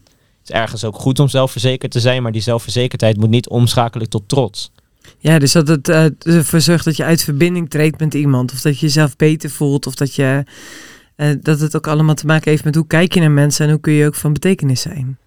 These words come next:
Speaker 1: Ja.
Speaker 2: Ja. Het is natuurlijk wel een hele mooie vraag, hè, voor, voor ons, om ook, eh, bij onszelf ook stil te staan. Of voor jou ook als luisteraar van, hey,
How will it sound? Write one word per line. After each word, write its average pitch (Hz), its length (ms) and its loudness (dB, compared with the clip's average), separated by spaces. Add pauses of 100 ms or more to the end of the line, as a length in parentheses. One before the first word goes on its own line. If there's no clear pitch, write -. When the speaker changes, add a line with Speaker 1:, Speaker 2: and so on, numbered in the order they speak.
(420)
Speaker 1:
Ja. 160 180 2
Speaker 2:
Ja. - 60 2
Het - 720 -12
is 180 100 -6
natuurlijk 196 120 -6
wel 185 100 -4
een 190 60 -4
hele 202 200 -4
mooie 185 220 -6
vraag, 196 320 -8
hè, 165 160 -10
voor, 151 280 -10
voor 170 180 -4
ons, 202 480 -4
om 156 260 -4
ook, 156 240 -4
eh, 151 420 -6
bij 151 140 -8
onszelf 180 360 -10
ook 185 100 -14
stil 175 240 -6
te - 100 -10
staan. 165 340 -4
Of 151 220 -8
voor 160 220 -8
jou 160 120 -2
ook 160 100 -10
als 165 140 -14
luisteraar 156 520 -8
van, 147 240 -10 (680)
hey, 170 220 -6